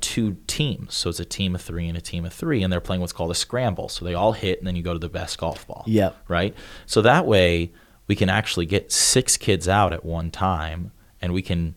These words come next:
Speaker 1: have a coach with them, teaching them what they need to learn. And then we can also, like, increase the pace of play by doing that. So not
Speaker 2: Yeah.
Speaker 1: everyone's playing their own ball.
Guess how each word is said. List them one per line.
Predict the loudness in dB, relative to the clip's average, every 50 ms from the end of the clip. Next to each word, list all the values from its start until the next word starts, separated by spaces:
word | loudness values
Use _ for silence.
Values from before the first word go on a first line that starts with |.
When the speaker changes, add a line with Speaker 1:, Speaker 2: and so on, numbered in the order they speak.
| _ _ -8
Speaker 1:
have | -4 -2 -2 -2
a |
coach | -2 -2 0 0 0 0 0 -4
with | -6 -6 -6
them, | -6 -6 -6 -6 -6 -8 -8 -8
teaching | -4 -2 -2 -2 0 -2 -2 0
them | 0 0 -2 -2 -4 -6 -8
what | -8 -4 -2
they | -2 -2
need | -2 -2 -4 -6
to | -6
learn. | -6 -4 -2 -2 -2 -2 -4 -4 -4 -6 -6 -8 -12 -20 -20 -20 -16 -8
And | -4 -2 2 2
then | 4 4 2
we | 2 0
can | 2 2 2
also, | 4 2 2 2 2 2 2 2 0 -4 -8 _ _ -8
like, | -8 -8 -10 -14 -8 -4
increase | 0 0 0 0 0 -2 -2 -2 -4
the | -6
pace | -8 -6 -4 -4 -4 -4 -6
of | -8 -2
play | 2 4 6 6 6
by | 6 2 0
doing | -2 -2 -2 -2 -2
that. | -2 -2
So | -2 -2 0
not | 2 4 6 6 6
Speaker 2:
Yeah. | 6
Speaker 1:
everyone's | 6 6 4 2 2 0 0
playing | 0 0 2 2
their | 2 2 2
own | 2 0 2
ball. | 4 6 8 10 10 8 8 6 2 0